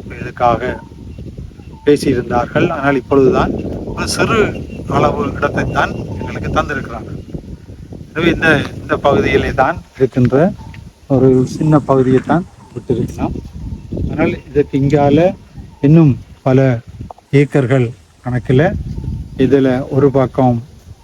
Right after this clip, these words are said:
ரோட்டுக்கு ரெண்டு பக்கத்திலேயுமே இருக்குது. இந்த, இந்த பகுதிகள் எல்லாமே எங்களுக்குரிய இடங்கள் தான். அதே போல இந்த பகுதியும் எங்களுக்கு கொஞ்சம் இடம் தான் விட்டிருக்குது. எனவே இவைகளை மீ-, மீதி பகுதிகளையும்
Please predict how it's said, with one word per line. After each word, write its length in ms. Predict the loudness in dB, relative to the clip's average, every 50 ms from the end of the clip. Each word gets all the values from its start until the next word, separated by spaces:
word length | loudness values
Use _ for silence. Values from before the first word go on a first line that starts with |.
| -20 -20 -20 _ _ -20 _ 0 2
ரோட்டுக்கு 380 | 2 2 4 2 0 4 4 4
ரெண்டு 320 | 4 4 4 6 6 6 6
பக்கத்திலேயுமே 680 | 4 2 0 0 0 2 2 4 4 6 6 6 6 4 2 -2 _ _ _ _ 0
இருக்குது. 500 | 2 2 2 2 0 -2 0 2 0 0 0 -4 -14 -20 -20 -20 _ -20 -20 -20 -12 -2 2
இந்த, 180 | 4 6 6
இந்த 160 | 6 6 4
பகுதிகள் 420 | 2 2 4 4 4 6 6 4 4
எல்லாமே 500 | 4 2 2 2 2 2 4 4 2 2 2 -4 -10 -12 -12 -20 -20 -20 -18 -16 -14 -8
எங்களுக்குரிய 580 | 0 2 2 2 2 2 0 0 4 4 4 4
இடங்கள் 380 | 4 2 0 -2 -2 -2 -2 -2
தான். 200 | -2 0 0 -2 -2 -4 -8 -8 -6 -6 -4 -4 -4 -4 -4 -2
அதே 180 | 2 4 4 4
போல 420 | 4 2 2 2 4 4 4 2 0 -4 -14 -20 -20 _ -2
இந்த 140 | 0 2 2
பகுதியும் 520 | 2 2 0 0 0 0 0 0 0 0 -2 -6 -12 -14 -16 -16 -20 -20 -12
எங்களுக்கு 260 | _ 2 4 4 4
கொஞ்சம் 260 | 4 4 4 4 4
இடம் 140 | 4 6 4
தான் 200 | 4 4 6 4
விட்டிருக்குது. 560 | 4 4 4 4 4 4 4 4 2 4 4 2 2 -2 _ _ _ _ _ _ _ _ 2
எனவே 180 | 4 6 6 8
இவைகளை 300 | 6 6 6 6 6 4
மீ-, 240 | 6 6 4 4 6
மீதி 320 | 6 6 6 8 6 6
பகுதிகளையும் 760 | 4 4 4 4 6 6 6 6 6 6 6 6 4 4 2